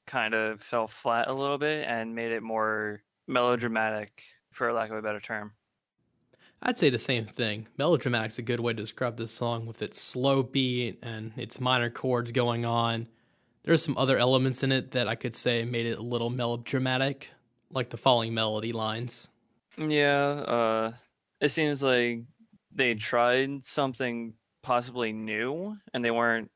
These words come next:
Speaker 1: exactly sure how to do it, but they had an, a vision. But as we have heard and can see, they kinda fell flat.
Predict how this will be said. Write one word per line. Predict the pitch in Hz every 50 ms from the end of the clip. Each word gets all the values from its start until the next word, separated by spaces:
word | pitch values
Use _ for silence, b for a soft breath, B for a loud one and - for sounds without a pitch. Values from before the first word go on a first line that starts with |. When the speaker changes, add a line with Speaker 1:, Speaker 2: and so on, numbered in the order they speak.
| _ -
Speaker 1:
exactly | - 135 113 120 117 113 113 - - 117 113
sure | 110 - - - 123 117
how | 113 113 110 110
to | 110 110 107
do | 104 98 - - 117 113 117 127
it, | 139 147 113
but | 127 117
they | 117 113
had | 117 113
an, | 113 113 113 110 107 _ _ -
a | 127 120
vision. | 113 110 113 113 117 135 151 160 175 180 190 196 _ _ _ _ _ _ _ _ _ _ _
But | - 135 123 117 117 113 113 110 113 110 - - _ _ _ _ _ _ _ -
as | 127 120 113 110 113
we | 113 113 113 113 113 113 110 -
have | - 113 110 110 110 - - - _ _
heard | - - - 120 107 110 110 110 110 110
and | 110 110 110 107 107 110 107 - _ _ -
can | - 113 110
see, | - - 113 107 107 107 107 101 - -
they | 113 110 107
kinda | 104 - 107 107 107
fell | 104 - 107 101
flat. | - - 110 98 - -